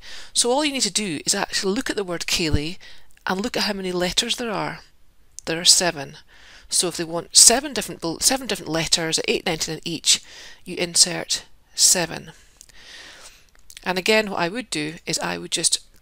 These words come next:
right click and just hide the note. Now let's look at number three.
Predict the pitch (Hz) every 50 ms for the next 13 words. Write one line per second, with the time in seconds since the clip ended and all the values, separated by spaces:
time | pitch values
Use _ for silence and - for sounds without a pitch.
0 | - - - - - - 185 190 247 254 269 - - - - 160 147 - - -
1 | - - - 170 170 165 147 - 220 220 - - - - - - - - - -
2 | 180 185 180 180 175 - - - - - - 170 170 170 165 156 - - - -
3 | - - - - - - - - - - - - - - 214 190 190 175 160 156
4 | 156 - - - 165 - - - 175 156 151 147 170 170 - - 285 302 269 156
5 | 123 165